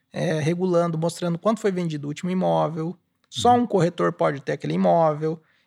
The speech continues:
Speaker 1: e vo-, ele começou, ele conseguiu, é, privadamente construir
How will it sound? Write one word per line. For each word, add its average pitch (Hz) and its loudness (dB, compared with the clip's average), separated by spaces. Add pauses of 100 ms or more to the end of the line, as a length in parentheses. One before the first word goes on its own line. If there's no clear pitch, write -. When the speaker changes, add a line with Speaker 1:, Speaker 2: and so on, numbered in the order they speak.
Speaker 1:
e 160 -2
vo-, 175 0
ele 180 2
começou, 190 -2
ele 180 -2
conseguiu, 180 0 (320)
é, 160 2
privadamente 190 0 (240)
construir 180 -2